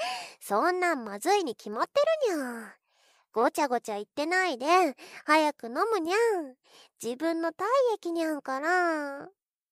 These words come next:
もう、ご主人様、さっさと飲むにゃん。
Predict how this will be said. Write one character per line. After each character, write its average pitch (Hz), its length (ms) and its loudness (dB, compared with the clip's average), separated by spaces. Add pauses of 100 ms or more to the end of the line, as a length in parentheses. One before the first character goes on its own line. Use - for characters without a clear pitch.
(920)
も 247 920 2
う、 - 20 -20
ご 214 200 -10
主 415 220 0
人 311 240 -4
様、 226 320 -10 (720)
さ 330 300 6
っ - 20 -4
さ 262 200 -8
と 202 120 -14
飲 233 140 -6 (180)
む 427 80 4
に 247 140 -2
ゃ 262 320 -2
ん。 202 80 -18